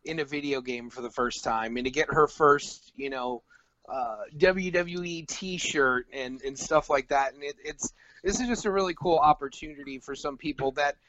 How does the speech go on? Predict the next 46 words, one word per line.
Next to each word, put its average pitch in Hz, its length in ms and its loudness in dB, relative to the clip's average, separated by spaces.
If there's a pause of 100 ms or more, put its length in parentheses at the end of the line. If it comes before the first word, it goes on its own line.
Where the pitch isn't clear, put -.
(180)
may 226 360 2
or 247 200 8
may 220 220 -8
not 143 380 -2
at 143 140 -8
any 151 220 -14
point 135 420 -12
get 147 240 -6 (280)
to 139 600 -10
that 135 280 -2
level 127 720 0 (340)
where 139 260 0
they're 143 160 -2
going 165 360 -2
to 165 100 -10
be 143 200 -6
in 139 60 -8
a 135 40 -10
major 151 380 -6
company 127 720 -6
who's 127 360 -6
gonna 143 260 -2
have 139 260 4
wrestling 143 380 2
figures 131 500 -4
and 123 160 -8
be 147 200 -2
in 135 100 -4
a 131 60 0 (120)
video 131 280 -4
game. 123 340 -8
So 127 320 -4 (340)
it, 151 240 -6
it, 156 240 -2
this 226 280 4
would 220 140 4
have 185 120 4
been 165 160 0
a 151 40 -4
huge 190 800 -4
thing 131 500 0 (300)
for 151 220 4
me 147 260 -2
when 131 160 -2
I 131 120 2
was 123 400 -2